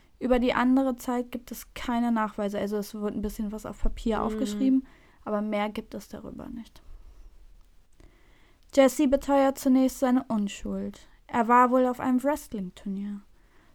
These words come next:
Speaker 1: Dort wurde er im Übrigen auch angeblich von anderen Leuten gesehen, also es gab Zeugen, die gesagt haben, er war da.
Speaker 2: Mhm.
Speaker 1: Trotzdem fragten sie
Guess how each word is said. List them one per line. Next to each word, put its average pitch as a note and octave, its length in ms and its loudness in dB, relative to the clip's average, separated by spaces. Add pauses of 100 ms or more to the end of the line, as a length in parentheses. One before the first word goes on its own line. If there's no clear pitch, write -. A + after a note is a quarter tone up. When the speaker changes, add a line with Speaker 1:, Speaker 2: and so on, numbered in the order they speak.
(100)
Speaker 1:
Dort B3+ 280 2
wurde C4+ 500 4
er B3+ 260 -2
im B3+ 140 -2
Übrigen C4 380 -2
auch A#3 160 -6
angeblich A3+ 460 -4
von A#3 160 -6
anderen G#3+ 260 -8
Leuten A3 340 -6
gesehen, G#3+ 640 -6
also G3+ 320 -10
es - 160 -20
gab F#3+ 320 -8
Zeugen, G3+ 380 -4
die G3 80 -4
gesagt G3 340 -10
haben, A3 160 -10
er - 140 -14
war - 100 -12
da. - 280 -10
Speaker 2:
Mhm. G3+ 320 -12 (1400)
Speaker 1:
Trotzdem B3 380 2
fragten - 340 -6
sie G3+ 160 -2